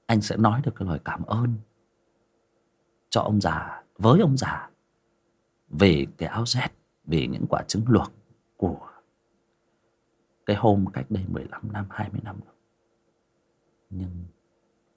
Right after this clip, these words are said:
anh vẫn không làm được. Nói thật, đến bây giờ anh vẫn không làm được. Anh không đủ can đảm để làm. Và có lẽ là đến một lúc nào đó, nhiều năm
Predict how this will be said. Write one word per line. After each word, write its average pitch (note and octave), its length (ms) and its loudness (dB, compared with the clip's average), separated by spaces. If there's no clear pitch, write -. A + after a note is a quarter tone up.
anh - 220 -14
vẫn - 160 -8
không F#2+ 320 0
làm D2+ 220 -10
được. - 200 -20
Nói F#2+ 140 -4
thật, - 260 -2
đến F2+ 240 -2
bây G#2+ 80 -2
giờ D#2+ 100 -2
anh D2 200 -8
vẫn - 120 -14
không G#2+ 380 0
làm D#2 160 -8
được. - 200 -16
Anh F2 160 -14
không F2 260 -4
đủ F2 100 2
can - 200 -8
đảm - 200 -14
để - 80 -18
làm. - 300 -18
Và E2+ 60 -6
có F#2 140 -2
lẽ G2 200 0
là A2+ 140 -4
đến G#2 320 -6
một G2+ 160 -2
lúc F3 260 0
nào - 160 -4
đó, D2 240 -2
nhiều F#2+ 300 6
năm D#2+ 180 -6